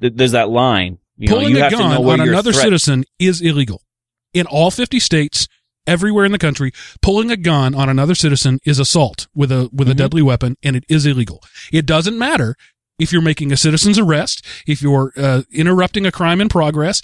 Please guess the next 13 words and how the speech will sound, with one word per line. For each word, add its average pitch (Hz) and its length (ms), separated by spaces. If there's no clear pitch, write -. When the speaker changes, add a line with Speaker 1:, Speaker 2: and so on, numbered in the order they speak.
Speaker 2:
none 175 240
of 240 140
that 208 220
matters. 175 340
It 151 100
is 143 100
still 170 480
assault 185 320
with 214 100
a 226 40
deadly 175 280
weapon 143 380
and 143 180